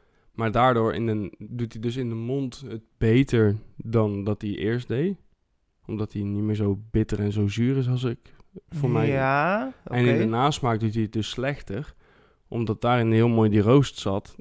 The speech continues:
Speaker 1: En dat zit er dus ook niet echt meer zo.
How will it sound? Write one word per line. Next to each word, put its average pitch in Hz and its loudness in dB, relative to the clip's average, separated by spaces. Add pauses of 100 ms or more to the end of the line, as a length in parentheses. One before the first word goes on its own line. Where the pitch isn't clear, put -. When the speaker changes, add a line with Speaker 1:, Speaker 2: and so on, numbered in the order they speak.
Speaker 1:
En 113 -2
dat 117 2
zit 120 -2
er 120 -2
dus 104 0
ook 127 0
niet 113 -2
echt 101 -4
meer 107 -2
zo. 95 -12